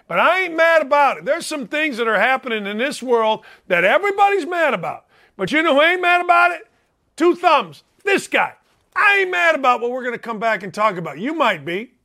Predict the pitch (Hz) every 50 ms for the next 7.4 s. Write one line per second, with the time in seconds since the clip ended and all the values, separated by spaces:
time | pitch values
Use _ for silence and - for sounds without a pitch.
0 | _ _ 190 196 208 214 208 190 151 - _ _ _ _ _ _ 151 147 143 131
1 | 127 113 - _ _ _ _ _ _ - _ _ _ - 190 208 214 - 285 320
2 | 339 330 - _ _ _ 190 196 180 220 226 226 214 - 233 226 226 196 196 156
3 | 214 254 285 320 311 - - _ _ _ _ _ _ _ 196 196 185 208 202 185
4 | 196 233 269 302 311 320 302 302 311 311 320 339 311 269 311 320 330 320 294 285
5 | 254 202 226 226 214 180 139 - 262 294 302 285 269 277 294 233 196 208 208 226
6 | 233 220 - 214 220 233 220 - 233 226 202 196 208 208 - - 226 247 - 262
7 | 269 285 277 - 196 185 151 -